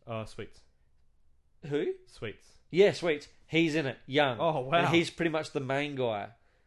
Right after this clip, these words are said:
Speaker 2: Sort of. They're all sort of the main people,
Speaker 1: Yeah.
Speaker 2: really. But, like, um, oh, I just don't know names, but I know all the people. Uh, the original Spider-Man that you were talking about
Speaker 1: Yeah,
Speaker 2: before.
Speaker 1: Tobey Maguire.
Speaker 2: The, the, uh, villain's son.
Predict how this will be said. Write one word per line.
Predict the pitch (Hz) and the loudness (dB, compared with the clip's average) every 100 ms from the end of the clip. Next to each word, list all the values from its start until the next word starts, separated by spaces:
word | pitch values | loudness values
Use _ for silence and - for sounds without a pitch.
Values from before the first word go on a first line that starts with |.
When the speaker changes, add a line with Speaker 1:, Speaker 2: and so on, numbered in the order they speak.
| _ _ _ | _ _ _
Speaker 2:
Sort | - 170 143 | -6 0 0
of. | 113 | 0
They're | 139 220 | 0 2
all | 294 | 2
sort | 381 190 | 0 -4
of | 135 | -4
the | 120 | -4
main | 120 117 | -6 -6
people, | 123 120 135 | -8 -8 -6
Speaker 1:
Yeah. | 117 | -6
Speaker 2:
really. | 113 135 196 - - _ | -6 -6 -12 -20 -20 _
But, | 139 143 | 0 2
like, | 135 | 2
um, | 139 135 135 131 123 131 _ _ - | 2 -2 -2 -6 -12 -18 _ _ -18
oh, | 156 147 147 | -12 -10 -6
I | 160 | -8
just | 135 196 | -8 -6
don't | 254 | -6
know | 220 160 | -4 -6
names, | 131 139 127 104 92 - _ _ | -2 -2 -4 -8 -16 -20 _ _
but | 143 | -2
I | 139 | -2
know | 143 147 | 0 0
all | 151 | 0
the | 131 | -2
people. | 143 143 139 110 98 - - - | -4 -6 -6 -12 -12 -20 -20 -8
Uh, | 131 135 131 127 127 _ | 0 2 2 -2 -14 _
the | 147 | -2
original | 151 147 160 160 160 156 143 139 - | 0 0 -2 -4 -6 -4 -4 -6 -14
Spider-Man | - 143 139 151 160 196 196 | -10 -2 0 0 -6 -10 -8
that | 143 | -6
you | |
were | 127 | -6
talking | 127 135 123 | -4 -6 -6
about | 123 113 | -8 -10
Speaker 1:
Yeah, | |
Speaker 2:
before. | 107 131 110 | -8 -6 -6
Speaker 1:
Tobey | 107 | -8
Maguire. | 101 98 98 113 | -12 -12 -14 -14
Speaker 2:
The, | 151 131 123 - _ - | -6 -6 -6 -12 _ -20
the, | 131 131 120 120 - 143 123 120 120 120 120 123 135 | -6 -6 -6 -10 -10 -6 -4 -4 -4 -4 -4 -6 -8
uh, | |
villain's | 127 131 123 113 | -4 -4 -4 -8
son. | 123 107 | -10 -10